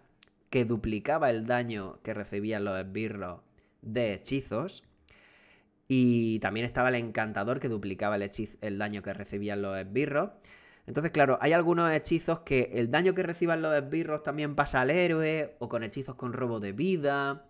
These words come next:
que te ponen, básicamente hacen que te pongas a full de vida, y muchas movidas así. Entonces, simplemente por ese tipo de interacciones, esta carta tiene muchísimo potencial.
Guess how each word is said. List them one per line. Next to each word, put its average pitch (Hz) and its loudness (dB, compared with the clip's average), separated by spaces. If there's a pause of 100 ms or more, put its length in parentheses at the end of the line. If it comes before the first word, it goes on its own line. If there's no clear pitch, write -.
que 117 -4
te 110 -4
ponen, 117 -4
básicamente 113 -2
hacen 110 -4
que 104 -8
te 98 -6
pongas 110 -4
a 101 -6
full 104 -6
de 90 -6
vida, 117 -2 (380)
y 113 -4
muchas 127 -2
movidas 117 0
así. 147 -2 (800)
Entonces, 135 0
simplemente 180 0
por 170 -2
ese 147 -4
tipo 143 -2
de 156 -2
interacciones, 147 -2 (400)
esta - -2
carta 170 0
tiene 151 0
muchísimo 127 -2
potencial. 95 -6